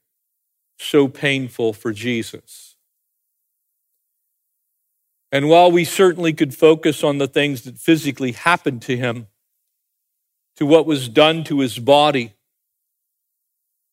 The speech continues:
we could talk about the crown of thorns.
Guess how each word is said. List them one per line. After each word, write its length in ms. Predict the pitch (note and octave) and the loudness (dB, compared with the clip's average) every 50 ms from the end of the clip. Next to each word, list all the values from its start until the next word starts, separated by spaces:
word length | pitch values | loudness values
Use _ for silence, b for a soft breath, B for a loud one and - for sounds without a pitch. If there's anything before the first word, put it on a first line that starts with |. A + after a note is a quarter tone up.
| _ _ _ - | _ _ _ -2
we 160 | C#3+ D3+ D3+ | 0 0 2
could 140 | C3+ C#3+ C#3 | 2 0 -2
talk 320 | - D#3 D3+ E3+ F3+ - E3 | 2 2 4 4 4 2 2
about 320 | C#3+ C3+ C#3 C#3 C3 C3+ | 2 4 2 2 0 -2
the 80 | D3+ B2+ | -8 -8
crown 380 | - - D3 C#3+ C#3 C#3 C3+ | -6 -4 -2 -2 0 -2 -2
of 180 | C3 B2 - - | -6 -8 -6 -2
thorns. 880 | - D3+ D3+ C#3 B2+ A#2 A#2 A#2+ B2 B2+ - - - - - - _ | 0 0 2 2 0 -2 -4 -10 -16 -20 -20 -20 -20 -20 -20 -20 _